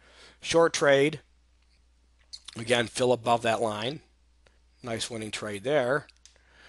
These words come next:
Another long trade. Here's a short trade that loses,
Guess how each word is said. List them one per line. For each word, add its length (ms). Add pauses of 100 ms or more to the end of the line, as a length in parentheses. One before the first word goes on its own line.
(640)
Another 300
long 320
trade. 560 (560)
Here's 220
a 20
short 320
trade 160
that 120
loses, 640